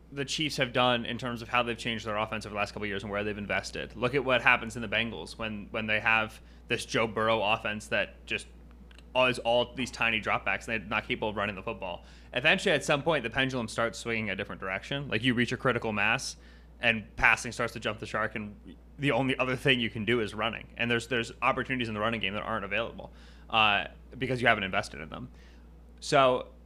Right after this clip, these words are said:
on the Commander specifically, I agree that Eric Bieniemy is too pass-pilled. Uh, understandable thing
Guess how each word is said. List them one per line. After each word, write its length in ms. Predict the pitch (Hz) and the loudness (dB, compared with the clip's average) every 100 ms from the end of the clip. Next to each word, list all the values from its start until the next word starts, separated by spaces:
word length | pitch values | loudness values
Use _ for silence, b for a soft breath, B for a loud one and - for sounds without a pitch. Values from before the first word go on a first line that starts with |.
| - - 143 | -20 -4 4
on 160 | 160 | 6
the 80 | 160 | 6
Commander 320 | 147 135 123 | 2 2 2
specifically, 560 | - 113 117 101 95 73 - - - - | -4 -6 -6 -6 -10 -14 -16 -20 -20 0
I 320 | 135 147 147 - - | 6 6 6 -4 -4
agree 520 | 135 120 120 156 180 - | -4 -2 0 0 -4 -6
that 160 | 120 127 | -4 2
Eric 260 | 127 131 135 | 2 2 0
Bieniemy 260 | 123 120 | 0 0
is 100 | 113 | -4
too 180 | - 127 | -4 -8
pass-pilled. 720 | - 107 101 - - 64 60 - - - | -2 -2 -2 -4 -8 -8 -12 -18 -20 -8
Uh, 280 | 113 107 104 - - - - - - - | 2 4 4 0 -20 -20 -20 -20 -20 -2
understandable 680 | 147 156 156 - 151 147 135 | 2 4 2 4 4 4 -2
thing 320 | - 170 202 | 0 0 0